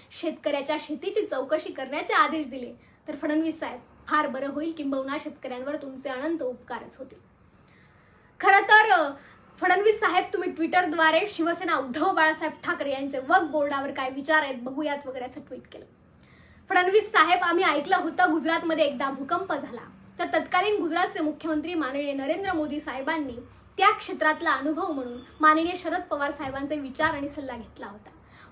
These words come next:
फडणवीस साहेब, कर्जमाफीबद्दल शिवसेना उद्धव बाळासाहेब ठाकरे पक्षाचे काय विचार आहेत हे जर तुम्ही समजून घेतलं आणि त्या क्षेत्रातला अनुभव म्हणून जर माननीय उद्धव साहेब ठाकरे यांचा तुम्ही सल्ला घेतला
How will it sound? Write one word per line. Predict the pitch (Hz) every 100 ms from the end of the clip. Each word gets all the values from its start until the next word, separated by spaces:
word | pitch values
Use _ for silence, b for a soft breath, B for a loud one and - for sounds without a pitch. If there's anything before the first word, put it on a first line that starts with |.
| -
फडणवीस | 330 339 349 -
साहेब, | 285 320 - -
कर्जमाफीबद्दल | 302 330 392 381 427 523 392 302 294 294 B
शिवसेना | - 330 349 359 349
उद्धव | 302 285 311 427
बाळासाहेब | 415 349 349 311
ठाकरे | - 320 302
पक्षाचे | 294 277 320 285 285
काय | 285 269
विचार | 247 247 359
आहेत | 381 220 226 - B -
हे | 311
जर | 320 320
तुम्ही | 330 349
समजून | 320 294 302 415
घेतलं | 311 - 240 220 B B
आणि | 302
त्या | 311 339
क्षेत्रातला | 381 - 285 285 285 311
अनुभव | 233 285 311 392
म्हणून | 285 240 240 B - 311
जर | 302
माननीय | 277 277 311 359 403
उद्धव | 302 240 330
साहेब | 359 311 285
ठाकरे | - 311 269
यांचा | 277 269 269
तुम्ही | 277 277
सल्ला | - 294 320
घेतला | 311 277 240